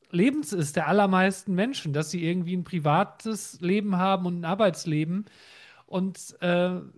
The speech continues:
wenn wir jetzt hören, wie auch die Debatten der Regierung ist, wir sollen alle, alle mehr arbeiten und, äh, Kinder werden immer mehr, also jetzt, ich würde jetzt nicht so weit gehen, als Problem benannt, aber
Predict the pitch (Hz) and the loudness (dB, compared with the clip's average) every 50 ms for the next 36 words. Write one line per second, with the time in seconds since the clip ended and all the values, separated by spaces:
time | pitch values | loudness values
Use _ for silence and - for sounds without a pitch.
0 | - _ _ - 170 165 175 180 170 165 190 214 - - - 202 202 202 208 208 | -20 _ _ -4 -2 0 2 2 4 2 2 0 -2 0 4 6 6 6 6 4
1 | 214 214 208 202 190 - 165 180 196 196 185 170 165 - 196 180 180 180 180 180 | 2 0 -2 -4 -6 -8 -6 -4 0 0 0 0 -2 -2 -2 -2 -2 -2 -2 -4
2 | 185 160 170 160 156 165 180 - - 196 180 175 175 175 160 - 175 156 147 175 | -4 -4 -2 0 0 0 0 0 -4 -2 0 0 0 -2 -2 -4 -4 -2 0 0
3 | 196 190 190 180 175 160 - 160 147 165 165 170 185 180 165 170 175 170 170 - | 0 2 2 0 0 0 -2 -2 0 2 2 2 2 0 0 0 0 -2 -2 -2
4 | - 160 165 151 147 160 190 226 233 226 190 196 196 190 175 180 180 180 185 185 | 0 2 2 2 2 2 2 2 2 2 2 0 0 2 2 2 2 2 2 0
5 | 185 _ 190 180 180 175 175 175 175 175 175 185 190 165 156 156 156 156 156 147 | -2 _ -6 -4 -4 -2 -4 -4 -4 -6 -6 -8 -6 -4 -4 -2 -2 -4 -4 -6
6 | - - - - - - - - - - - - - _ 160 156 156 151 - 208 | -10 -14 -18 -20 -20 -20 -20 -20 -20 -20 -20 -20 -10 _ -2 0 0 0 0 0
7 | 208 214 208 202 196 190 185 170 180 180 175 175 170 175 170 170 170 175 175 170 | 2 4 6 6 6 4 4 2 2 4 4 2 2 0 -2 -2 -2 -6 -8 -10
8 | - _ _ _ _ _ - 208 208 233 254 254 247 240 226 220 208 196 190 196 | -16 _ _ _ _ _ -2 0 0 0 2 2 2 2 2 2 2 0 0 2
9 | 202 208 208 202 202 202 - - - _ _ 170 165 160 160 160 165 175 156 156 | 2 2 2 2 2 0 -4 -8 -16 _ _ -6 -6 -4 -2 0 0 2 0 0
10 | 160 160 - - 160 139 160 175 170 180 175 - - 165 165 160 160 151 - - | -2 -4 -10 -12 -10 -6 -4 -4 -4 -4 -6 -6 -8 -10 -10 -10 -10 -10 -8 -8
11 | 180 165 160 190 156 165 165 160 - 175 165 170 170 180 180 151 151 147 - - | -8 -6 -6 -4 -2 -2 -2 -2 0 0 0 0 0 -2 -2 -4 -6 -6 -10 -16
12 | - - - _ _ - - 160 143 135 147 180 240 254 247 233 214 190 190 190 | -20 -20 -20 _ _ -10 -8 -4 0 2 4 4 4 4 2 2 2 4 4 4
13 | 202 214 202 175 151 165 170 175 175 170 170 160 | 4 2 0 -2 -2 -2 0 2 2 2 0 -2